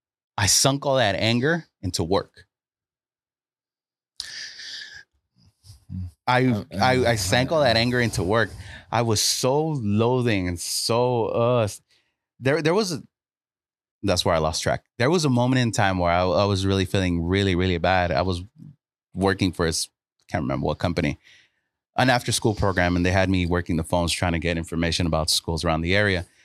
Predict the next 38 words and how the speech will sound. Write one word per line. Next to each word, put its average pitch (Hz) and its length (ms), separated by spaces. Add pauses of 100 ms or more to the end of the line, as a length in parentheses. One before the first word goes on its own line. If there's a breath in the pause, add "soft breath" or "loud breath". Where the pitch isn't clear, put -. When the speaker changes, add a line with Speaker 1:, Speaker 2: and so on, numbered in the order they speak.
(180 loud breath)
Speaker 1:
I 98 80
would 90 140
pick 131 180
up - 80
the - 100
phone, 90 360
call, 87 260
and 85 80
be 95 80
like, 107 160
"Hi, 247 480 (300 soft breath)
my 196 160
name 202 180
is, 185 140
uh, 202 420
oh, 196 60
I 214 140
have 208 180
kids 208 200
coming, 190 300
uh, 175 160
no, 170 240
no, 156 80
no. 151 180
Oh, 226 200
yeah, 220 360
yeah, 165 140
after-school 208 360
program. 156 340
Oh, - 240
oh, 233 120
really? 269 340
Oh, 180 140
okay." 151 280 (360)
Hang 151 220
up - 120
the 135 80
phone. 220 460